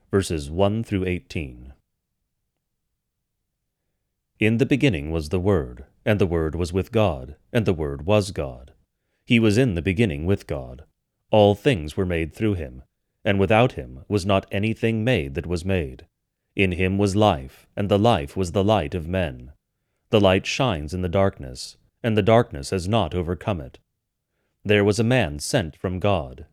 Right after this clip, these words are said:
whose name was John. He came as a witness, to bear witness about the light, that all might believe through him. He was not the light,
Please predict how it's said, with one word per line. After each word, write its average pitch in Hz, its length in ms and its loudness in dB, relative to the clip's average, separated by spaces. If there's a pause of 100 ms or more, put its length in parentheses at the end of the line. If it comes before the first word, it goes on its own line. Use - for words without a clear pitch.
whose 110 200 2
name 78 240 -4
was 82 200 -4
John. 82 500 -4 (400)
He 151 160 2
came 80 320 -4
as 82 100 -6
a 98 60 0
witness, 92 680 -4
to 117 80 -2
bear 107 220 4
witness 101 480 0
about 107 400 0
the 87 100 -6
light, 69 360 -12 (580)
that 101 140 2
all 90 180 6
might 92 180 2
believe 104 440 0
through 92 180 0
him. 82 400 -2 (380)
He 92 160 -2
was 92 200 -2
not 110 280 2
the 85 80 0
light, 71 320 -8